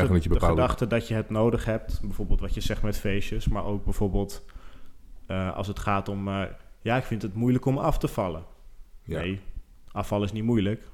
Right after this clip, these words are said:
Speaker 1: Zorg gewoon dat je minder binnenkrijgt. Ehm,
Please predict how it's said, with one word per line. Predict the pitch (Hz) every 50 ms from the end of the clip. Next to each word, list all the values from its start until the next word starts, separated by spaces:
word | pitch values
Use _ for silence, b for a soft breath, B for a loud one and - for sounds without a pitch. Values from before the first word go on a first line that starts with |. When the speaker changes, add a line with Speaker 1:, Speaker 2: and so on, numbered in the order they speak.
| -
Speaker 1:
Zorg | - - 101 98 -
gewoon | - 104 101
dat | 101 101 -
je | 107
minder | 104 104 107 104 104
binnenkrijgt. | 95 117 117 117 110 - - 92 95 110 110 - - - - - b b b b b b b b b - - -
Ehm, | - - 101 101 98 98 98 95